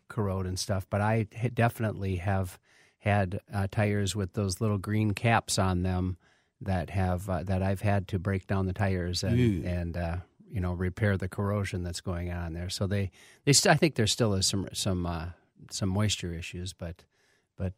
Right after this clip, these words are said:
Speaker 1: uh, people do it, and, and, you know, if it's, it's like one of those things, if you believe in additives for your
Speaker 2: <laughs> Yeah.
Speaker 1: oil and so forth, and it makes you feel good, that's what you should do.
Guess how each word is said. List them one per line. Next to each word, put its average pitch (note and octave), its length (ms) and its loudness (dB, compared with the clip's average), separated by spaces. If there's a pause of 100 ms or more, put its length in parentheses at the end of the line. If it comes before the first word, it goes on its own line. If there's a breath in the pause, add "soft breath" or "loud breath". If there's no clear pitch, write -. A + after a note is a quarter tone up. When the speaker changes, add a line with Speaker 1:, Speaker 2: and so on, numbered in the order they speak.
Speaker 1:
uh, E2+ 120 -4
people C3 260 -2
do B2 200 0
it, C3+ 180 -2
and, G2 360 -4
and, F#2+ 320 -4
you G#2+ 120 -6
know, A2 120 -2
if G#2 140 -8
it's, - 180 -14 (440 loud breath)
it's A#2 120 4
like C#3 200 8
one C#3+ 120 8
of C3 100 4
those A#2 200 4
things, G#2 240 2
if F#2+ 160 -2
you A2 80 2
believe A2 340 2
in G#2+ 120 2
additives G#2+ 800 -2 (120)
for G#2 240 -2
your G2+ 380 -2
Speaker 2:
<laughs> - 40 -20 (240 loud breath)
Yeah. F#2 80 -8 (100)
Speaker 1:
oil A2+ 320 4
and G#2+ 160 2
so G#2+ 160 4
forth, A2+ 340 -2
and G2+ 300 2
it G#2 180 -2
makes G#2+ 240 0
you A#2 60 -2
feel A2 200 0
good, A2+ 160 0
that's G#2+ 200 0
what G#2 80 -2
you A2+ 80 0
should G2 200 -6
do. E2+ 220 -6